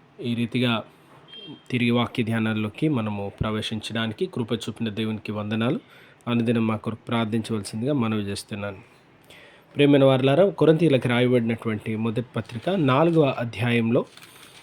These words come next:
అపోస్తలుల పోలిక చొప్పున, పౌలు గారి పోలిక చొప్పున నడుచుటకు సంఘాన్ని పౌలు గారు ఆహ్వానిస్తున్నారు. ఇంకొక మాటలో, "నా పోలికను మీరు అనుసరించండి, నా పోలిక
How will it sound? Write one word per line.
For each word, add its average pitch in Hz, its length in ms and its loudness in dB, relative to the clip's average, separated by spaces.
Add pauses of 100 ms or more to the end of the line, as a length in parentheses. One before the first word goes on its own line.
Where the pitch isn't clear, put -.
(760)
అపోస్తలుల 147 760 6
పోలిక 143 440 2
చొప్పున, 123 500 0 (640)
పౌలు 151 260 8
గారి 131 320 6
పోలిక 139 400 0
చొప్పున 123 440 -2
నడుచుటకు 117 760 -2
సంఘాన్ని 123 680 0 (880)
పౌలు 131 220 6
గారు 123 220 4
ఆహ్వానిస్తున్నారు. 113 840 -2 (300)
ఇంకొక 131 320 -2
మాటలో, 120 480 0
"నా 143 380 4
పోలికను 143 580 2
మీరు 120 200 2
అనుసరించండి, 110 760 -4 (720)
నా 127 140 0
పోలిక 147 600 2